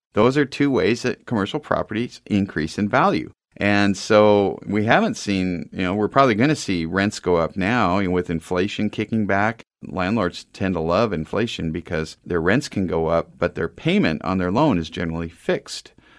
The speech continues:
Unless they have a variable rate, they, if you have a fixed payment, that's, you like inflation as a landlord. And so we're gonna see some interesting things happen across real estate,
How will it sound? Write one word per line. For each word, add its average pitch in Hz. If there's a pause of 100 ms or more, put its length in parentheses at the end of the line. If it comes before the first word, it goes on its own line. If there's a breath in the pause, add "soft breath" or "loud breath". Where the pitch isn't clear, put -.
(180 soft breath)
Unless 98
they 107
have 104
a 92
variable 95
rate, -
they, 85
if 85
you 101
have 107
a 104
fixed -
payment, 127
that's, -
you 87
like 147
inflation 73
as 80
a 82
landlord. 80 (220)
And 98
so 101
we're 107
gonna 131
see 131
some 107
interesting 135
things 131
happen 120
across 107
real 117
estate, 123